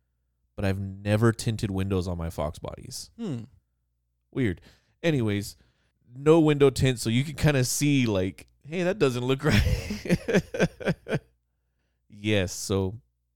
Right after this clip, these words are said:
Speaker 1: broken window. Don't let the, the <laughs> doors vibrate <laughs> on a shitbox. Any more you can think of, Manny?
Speaker 2: Uh, at the moment, no.
Speaker 1: Well, let's call that a segment then. <laughs>
Speaker 2: Okay.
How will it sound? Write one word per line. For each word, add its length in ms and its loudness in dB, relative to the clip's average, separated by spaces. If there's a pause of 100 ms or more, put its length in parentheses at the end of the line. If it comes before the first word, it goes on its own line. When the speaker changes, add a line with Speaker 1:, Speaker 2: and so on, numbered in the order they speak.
(180)
Speaker 1:
broken 360 0
window. 480 0 (880)
Don't 320 0 (320)
let 320 -2 (180)
the, 640 -2 (220)
the 220 -4
<laughs> 40 -12
doors 380 2
vibrate 800 2
<laughs> 40 -2
on 140 4
a 140 4
shitbox. 920 -4 (840)
Any 180 2
more 180 2
you 120 0
can 160 -2
think 160 0
of, 160 0
Manny? 400 -4 (500)
Speaker 2:
Uh, 240 -4
at 80 -4
the 80 -2
moment, 300 0
no. 240 -2 (340)
Speaker 1:
Well, 280 -2
let's 240 -4
call 240 0
that 180 0
a 60 -2
segment 560 -4
then. 320 0
<laughs> 180 -2
Speaker 2:
Okay. 440 4